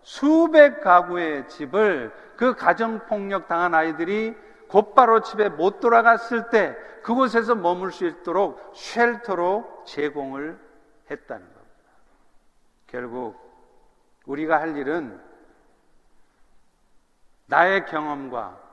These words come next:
나의 지식을 가지고 오늘 또 내 눈앞에 펼쳐진 현실의 문제를 쳐다보면서 걱정 많이 하면서 근심하는 것이 아니라 눈을 들어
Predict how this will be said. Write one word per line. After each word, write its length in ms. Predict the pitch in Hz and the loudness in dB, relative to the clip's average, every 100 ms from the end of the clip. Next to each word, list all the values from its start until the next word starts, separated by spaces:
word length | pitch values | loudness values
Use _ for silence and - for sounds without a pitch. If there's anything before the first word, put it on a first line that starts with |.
| _ | _
나의 380 | 147 180 208 202 | 4 4 4 -2
지식을 480 | - 156 147 147 120 | -8 -12 -8 -8 -8
가지고 540 | 98 - 98 104 92 _ _ _ _ _ | -14 -14 -20 -20 -20 _ _ _ _ _
오늘 280 | 170 202 208 | 0 2 2
또 140 | 220 | 2
내 160 | 190 185 | 2 0
눈앞에 480 | 196 196 185 190 190 | 2 0 0 -2 -6
펼쳐진 720 | 185 180 180 160 170 170 170 _ _ | -6 -6 -6 -8 -8 -12 -16 _ _
현실의 600 | 190 190 - 165 165 147 | -8 -6 -8 -6 -4 -4
문제를 680 | 131 175 170 165 160 165 160 - | -6 -8 -4 -4 -4 -6 -10 -18
쳐다보면서 920 | - - 196 175 127 113 98 95 - - _ _ | -20 -6 -4 -4 -8 -14 -20 -20 -20 -20 _ _
걱정 380 | 180 175 196 175 | -2 0 0 -2
많이 420 | 147 - 185 196 | -6 -8 -10 -4
하면서 800 | 185 165 151 123 113 127 110 - - - | -4 -4 -8 -12 -10 -8 -10 -14 -20 -20
근심하는 680 | - 170 180 196 175 160 151 | -8 -6 -6 -4 0 0 -2
것이 340 | 139 127 127 110 - _ | -8 -10 -12 -14 -20 _
아니라 580 | 120 143 143 165 123 98 - - - | -6 -4 0 0 0 -4 -16 -20 -8
눈을 420 | 165 208 185 127 | -4 -2 -2 -4
들어 400 | 139 160 170 214 | -2 2 2 2